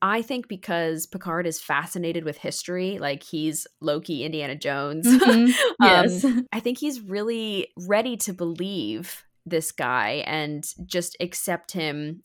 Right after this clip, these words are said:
Speaker 1: as a historian because he views himself as a fellow historian in some ways. And so I would not trust him at all. I don't know. What do you think, Rhianna, if you were at the beginning of this episode?
Speaker 2: I'd be like Picard. I was like Picard.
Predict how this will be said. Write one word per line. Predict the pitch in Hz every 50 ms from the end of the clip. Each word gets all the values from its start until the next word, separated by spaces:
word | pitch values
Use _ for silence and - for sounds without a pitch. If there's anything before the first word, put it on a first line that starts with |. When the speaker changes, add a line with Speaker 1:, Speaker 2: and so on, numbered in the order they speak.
| _ -
Speaker 1:
as | 160 160 151 147 143 135 135 139 147 - - - -
a | 127 147
historian | 165 190 180 185 - - 269 349 359 277 165 113 92 82 92 95 - - - _ _ _ -
because | 202 185 220 180 180 - -
he | 202 196
views | 185 - 196 220 226 220 -
himself | 196 170 160 - 160 139 147 - -
as | 143 156 156 156 151 -
a | 156
fellow | 156 - 151 147 151
historian | 156 175 143 - - 170 175 175 175 160 151 151
in | 127 120
some | - - 113 110 -
ways. | 90 92 92 - 104 170 -
And | - - 175 156
so | - 170 156 151 151 147 147 -
I | - 165
would | 165 160 170 156 151
not | 143 143 143 127 -
trust | - - - 131 143 - - -
him | 156 143 139 139 -
at | - 143 139
all. | 139 139 139 139 151 170 175 175 - - _ -
I | 269 311
don't | 277 202
know. | 160 151 156 185 - 220
What | 269 269
do | 233
you | 208 180 160
think, | 185 180 151 143 -
Rhianna, | 160 151 143 147 147 160
if | 175 -
you | 180 170
were | 170
at | 165 160
the | - 190
beginning | - - 147 139
of | 131 131
this | - -
episode? | 127 - - 175 - 156 139 90 95 175 185 202 - _ _ -
Speaker 2:
I'd | 233 269 240
be | 214 233 208
like | 196 196 196
Picard. | - - - 170 170 180 190 180 180 -
I | 202 208 208
was | 196 196 196 190 -
like | 170 175 175
Picard. | - 202 - 196 160 160 165 165 156